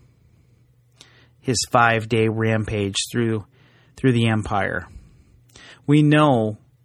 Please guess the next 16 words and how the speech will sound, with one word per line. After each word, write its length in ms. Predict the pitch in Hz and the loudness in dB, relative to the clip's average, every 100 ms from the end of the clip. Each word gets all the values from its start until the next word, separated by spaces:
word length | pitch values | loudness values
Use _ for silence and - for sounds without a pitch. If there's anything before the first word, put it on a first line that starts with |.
| _ _ _ _ _ _ _ _ - | _ _ _ _ _ _ _ _ -2
that 140 | 113 | -2
he 160 | - 143 | 0 0
will 140 | 123 | 0
return 680 | 113 101 - 139 123 113 101 | -2 -4 -2 2 2 0 -2
to 140 | - | -4
the 100 | 110 | -4
good 240 | 104 117 110 | -2 -2 0
graces 520 | 117 113 - 101 - _ _ _ _ _ | 0 0 -2 -8 -10 _ _ _ _ _
of 140 | 127 | -8
the 140 | 117 117 | -2 0
Emperor, 380 | 110 120 110 98 - - | 0 2 0 -2 -18 -4
or 220 | 143 147 | 2 4
as 560 | 147 151 - - - 131 | 4 0 -6 -18 -8 -2
he's 180 | 156 147 | 0 2
even 280 | 156 139 123 | 4 4 6
noted 480 | 120 117 107 87 | 4 2 -2 -6